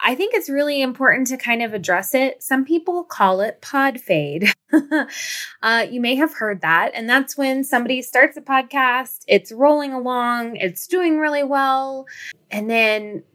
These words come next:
either they get busy or they're not seeing the results they want right away. And so they stop putting all the effort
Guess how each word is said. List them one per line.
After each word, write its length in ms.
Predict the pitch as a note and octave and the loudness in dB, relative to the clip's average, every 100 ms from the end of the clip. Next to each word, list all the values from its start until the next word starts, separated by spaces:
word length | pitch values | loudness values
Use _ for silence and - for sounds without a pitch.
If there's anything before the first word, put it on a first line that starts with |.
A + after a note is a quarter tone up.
| _ _ _ - | _ _ _ -2
either 240 | A3+ G#3 | 0 2
they 140 | G3+ | 0
get 240 | G3 A3+ - | 0 -2 2
busy 640 | C4 C#4 C4 B3 B3 A#3+ | 2 4 -2 -4 -4 -4
or 560 | A#3 F#3+ F#3 F3 F3+ F3 | -4 -2 0 2 0 -2
they're 120 | F3+ | -4
not 240 | F3+ F3+ - | -6 -8 -8
seeing 300 | - F3+ E3+ | -2 -2 -2
the 100 | E3 | -6
results 520 | E3+ F3+ F4+ - - | -6 0 0 0 -2
they 140 | D#4 D4 | 0 0
want 340 | C#4+ C#4+ - | 0 -2 0
right 220 | C4 B3+ | 0 2
away. 760 | B3+ B3 A#3+ A#3 A#3 A#3 A#3 - _ _ _ | 0 2 2 0 -2 -6 -8 -10 _ _ _
And 140 | G3+ G3 | -4 -4
so 460 | G3 F#3+ F#3 F#3 | 0 0 0 -2
they 180 | F3 F3 | -2 -4
stop 460 | F3 - G3 G3 - | -4 -2 0 0 0
putting 300 | G3+ G3 F#3+ | 0 2 2
all 220 | F3+ F3+ | 0 0
the 160 | F3 - | 0 -2
effort 580 | F#3+ - F3+ - - | -2 -2 -2 0 -4